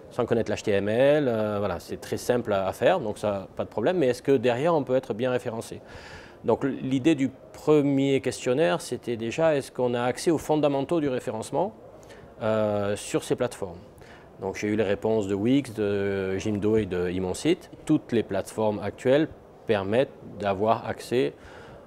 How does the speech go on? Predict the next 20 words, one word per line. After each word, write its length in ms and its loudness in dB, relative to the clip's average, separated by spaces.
alors, 200 -6
aux 20 -2
balises 300 4
H 200 -4
un, 140 -4
H 40 -6
six, 500 -4
aux 20 -2
balises 300 -6
title, 720 -2
euh, 500 -2
de 100 -6
mettre 200 -4
des 60 -2
mots 120 -2
en 140 -2
gras, 520 2
la 120 0
balise 240 -6
métadescription, 1000 0